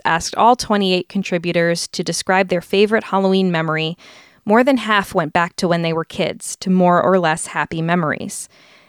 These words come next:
Our childhood Halloweens can live like tiny beasts inside of us, coiled and ready to deliver their emotional charge at the slightest prod. Moreover, because Halloween starts in the imagination and moves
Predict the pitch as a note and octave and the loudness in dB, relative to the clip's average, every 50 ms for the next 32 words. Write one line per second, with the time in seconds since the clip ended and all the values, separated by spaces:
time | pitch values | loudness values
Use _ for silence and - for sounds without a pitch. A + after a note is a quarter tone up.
0 | _ _ - A3 B3+ D4+ D#4 - - - G#3+ G3+ G#3 G3+ G#3+ G#3 G3 E3 E3+ F3 | _ _ 0 2 2 2 2 0 -2 0 2 2 2 2 0 -2 -2 0 0 0
1 | F3+ F3+ F3+ E3+ E3 E3 E3+ - - - F#3 F3+ F3+ F3+ F#3 F3 F3+ E3 E3+ - | 0 0 -2 -2 -4 -6 -6 -10 -8 -8 -6 -2 0 -2 0 0 -2 -4 -4 -6
2 | - - F#3+ F#3+ G#3 A3 G#3+ F#3 - - F#3+ F3+ F3 - - - - - F3 F3 | -6 -2 0 2 2 2 2 0 -4 -2 -2 -2 -2 -4 -8 -6 -4 -4 -4 -2
3 | - - D#3+ D#3 D#3 D#3 C#3+ C#3+ C3+ C3 - - - - - _ - - _ _ | 0 0 0 0 0 0 -2 -2 -4 -4 -6 -8 -12 -12 -16 _ -20 -20 _ _
4 | _ _ _ _ - - A#3 A#3 A#3+ A#3+ A#3 A3 A#3 G#3+ G3+ F3+ F3 E3+ F3 F3 | _ _ _ _ 2 4 6 6 6 6 6 4 4 2 4 4 2 4 4 2
5 | F3 - - - F#3 E3 F3+ F3 E3+ F3+ F3 F3 D#3+ D3+ D#3 D#3+ E3 D#3+ E3+ E3+ | 0 -2 -2 0 2 2 2 2 2 2 2 2 0 0 0 0 2 2 2 2
6 | - - F3+ E3+ F3 - - - F3 D#3 D3+ D#3 - - - - D#3+ D#3 - - | 0 0 0 0 0 -2 -2 -2 0 0 0 -2 -4 -8 -10 -10 -12 -10 -8 -6
7 | C#3+ D3 - - - - - - D#3 C#3+ C3+ B2 - - - _ _ _ _ _ | -6 -6 -6 -8 -10 -12 -6 -2 -2 0 0 -2 -4 -8 -10 _ _ _ _ _
8 | _ _ _ - F#3+ F#3 F#3 G3 G#3 G#3+ G#3+ - E3+ D#3+ D#3+ - E3+ - - F#3+ | _ _ _ 0 2 4 6 8 8 6 6 6 4 2 2 0 -2 -2 -2 -4
9 | - - - G#3 G#3 G#3 G#3 G#3 G#3 G#3 - - - G#3+ A3+ A#3+ - A#3+ A#3+ A#3+ | -4 -2 0 2 4 4 4 2 2 0 0 0 2 2 2 2 0 0 2 2
10 | A#3+ A#3 A#3 G#3+ G#3+ G#3+ - G3+ F3 E3+ E3+ - - E3+ F3 F3+ - E3+ E3+ E3+ | 2 4 4 2 2 2 0 0 0 0 0 -2 -4 -4 -4 -4 -4 -4 0 2
11 | F3+ G#3 A3 G3+ - | 4 4 4 2 0